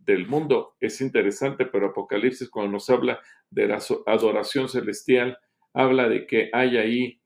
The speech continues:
un número que no se puede contar de todas las tribus, de todos los pueblos y de todas las lenguas. Es decir, ahí se ve la universalidad del,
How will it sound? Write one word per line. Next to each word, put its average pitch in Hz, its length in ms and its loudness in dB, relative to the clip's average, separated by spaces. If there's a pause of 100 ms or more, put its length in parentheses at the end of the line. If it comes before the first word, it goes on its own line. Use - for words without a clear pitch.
(840)
un 135 180 4
número 139 380 4
que 107 80 0
no 117 100 -4
se - 140 -8
puede 123 320 0
contar 113 560 -2 (340)
de 113 160 -4
todas 127 400 2
las 104 320 -4
tribus, 120 560 -2
de 104 140 0
todos 120 360 0
los 101 300 -4
pueblos 117 540 0
y 117 100 -2
de 101 140 -2
todas 110 340 0
las 101 240 -6
lenguas. 117 580 0 (320)
Es 104 160 -4
decir, 113 460 0 (320)
ahí 120 240 0
se 120 240 2
ve 123 360 2
la - 260 -4
universalidad 113 1200 -2 (140)
del, 95 440 -2